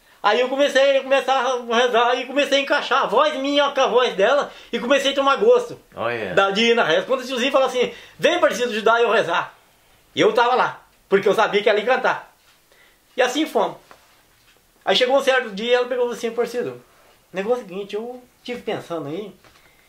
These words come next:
Speaker 1: eu tenho lá na, na, na, na, da, da minha turma, lá em Gonçalo, minha, minha avó, minha bisavó, ela lá tinha um grupo de, de, de congado, eu tava querendo montar um grupo de congado aqui no Quilombo, aqui, mas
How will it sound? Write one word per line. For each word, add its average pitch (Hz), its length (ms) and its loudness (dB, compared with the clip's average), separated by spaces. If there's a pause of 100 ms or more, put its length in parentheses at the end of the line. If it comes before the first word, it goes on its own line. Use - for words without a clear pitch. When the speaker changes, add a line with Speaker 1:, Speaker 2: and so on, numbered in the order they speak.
(200)
Speaker 1:
eu 220 160 2
tenho 226 400 4
lá 226 360 2
na, 180 180 0
na, 160 160 0
na, 143 220 0
na, 135 100 -4 (360)
da, 139 200 -2
da 131 120 -2
minha 151 180 -6
turma, 151 280 -8
lá 131 120 -6
em 135 40 -6
Gonçalo, 143 500 -4
minha, 135 180 -8
minha 113 280 -10
avó, 160 760 -2
minha 127 160 -8
bisavó, 120 840 -8 (560)
ela 165 560 0
lá 151 200 -2
tinha 202 280 -8
um 202 120 -10
grupo 175 280 -12
de, 151 240 -10
de, 135 220 -14
de 127 120 -18
congado, 143 580 -2
eu 202 100 2
tava 220 180 0
querendo 240 200 -2
montar 247 260 -4
um 233 80 -4
grupo 202 160 -10
de 202 60 -18
congado 175 360 -6
aqui 160 140 -10
no 165 100 -12
Quilombo, 147 360 -8
aqui, 170 160 -12
mas 233 320 -10